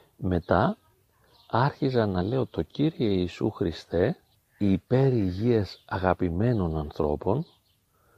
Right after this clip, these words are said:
και θυμάμαι πως ξεκινούσα τότε από τον αγαπημένο μου ηγούμενο της Ιεράς Μονής Γρηγορίου, τον πατέρα Γεώργιο Καψάνη.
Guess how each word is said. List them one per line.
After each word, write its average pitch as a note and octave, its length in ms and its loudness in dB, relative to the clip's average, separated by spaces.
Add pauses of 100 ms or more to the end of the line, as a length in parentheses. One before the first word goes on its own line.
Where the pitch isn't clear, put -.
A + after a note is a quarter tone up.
(320)
και F2+ 160 -2
θυμάμαι F#2 500 -2
πως - 460 -4 (340)
ξεκινούσα F#2 800 -2
τότε F2+ 560 -2 (600)
από G2 260 0
τον E2+ 340 -2 (120)
αγαπημένο F2 840 -2
μου D2+ 380 -4 (480)
ηγούμενο F2 680 0
της - 200 -14
Ιεράς F2 340 2
Μονής E2 420 -2
Γρηγορίου, D#2+ 720 0 (520)
τον E2 220 -6
πατέρα E2+ 400 0
Γεώργιο E2 880 0
Καψάνη. E2+ 720 -2